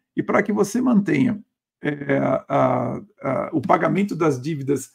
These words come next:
geradas pela própria moeda acontecendo, você precisa necessariamente que haja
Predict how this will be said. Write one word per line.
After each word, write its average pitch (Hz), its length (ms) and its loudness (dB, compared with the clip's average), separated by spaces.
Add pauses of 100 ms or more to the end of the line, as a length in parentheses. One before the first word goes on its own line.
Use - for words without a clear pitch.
(120)
geradas 190 520 4
pela 180 220 2
própria - 280 -2
moeda 143 380 2
acontecendo, 175 880 0 (280)
você 277 240 2
precisa 202 480 -2
necessariamente 196 1000 4 (320)
que 190 140 4
haja 180 420 2